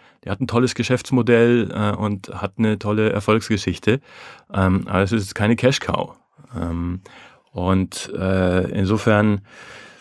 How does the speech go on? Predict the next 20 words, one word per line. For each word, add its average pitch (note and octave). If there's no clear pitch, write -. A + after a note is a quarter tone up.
mm, -
wie G#2+
soll G#2+
ich G#2+
das G#2
sagen? G#2
Ja, G#2
die, -
die G#2
deutsche, B2
äh, -
das -
deutsche, A2+
äh, G2+
äh, F#2
Sonderphänomen A#2
drei G2+
Fragezeichen G2+
ist G2+
jetzt -